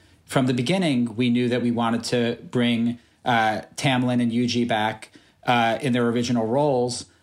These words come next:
And, you know, it was one of those things where once the show was already out there in season one, the, these, you know, actors like that, you start to, you know, hear through the grapevine that they're interested in returning. So it's one of those things. So you're just like, "Okay, that's not gonna be hard to get them because they wanna do it."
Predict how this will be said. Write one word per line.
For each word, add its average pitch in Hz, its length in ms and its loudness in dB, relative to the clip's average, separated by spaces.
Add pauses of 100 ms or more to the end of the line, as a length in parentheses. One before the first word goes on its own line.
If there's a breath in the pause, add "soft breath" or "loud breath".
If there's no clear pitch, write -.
(160 soft breath)
And, 127 540 0
you 185 80 -2
know, 160 180 2
it 151 60 2
was 143 100 -2
one 160 140 0
of 143 60 0
those 156 180 0
things 143 160 -2
where 135 80 0
once 139 300 -2
the 135 80 -2
show 143 240 0
was 135 160 0
already 127 260 2
out 160 220 0
there 127 240 0
in 113 180 -2
season 117 400 -2
one, 113 520 0 (360 loud breath)
the, 170 180 0
these, 175 340 -2
you 175 100 2
know, 156 320 2 (160)
actors 170 400 0
like 160 200 0
that, 185 260 0
you 139 80 -2
start 139 320 -2
to, 139 240 2
you 139 120 -2
know, 127 120 0
hear 147 300 0
through 143 180 -2
the 135 80 -2
grapevine 117 720 0
that 123 340 -2
they're 180 140 2
interested 160 480 -2
in 104 80 -2
returning. 90 480 -4
So 117 220 -2
it's 107 120 -6
one 123 100 0
of 120 60 0
those 117 220 -2
things. 120 440 -2
So 120 440 0 (320 loud breath)
you're 135 80 2
just 139 200 0
like, 135 200 -4
"Okay, 170 320 0
that's 143 260 -2
not 147 160 0
gonna 143 140 -2
be 123 280 -2
hard 139 360 0
to 127 80 -6
get 175 220 -2
them 135 120 2
because 120 220 -2
they 117 140 0
wanna 156 320 0
do 120 200 0
it." 127 220 -2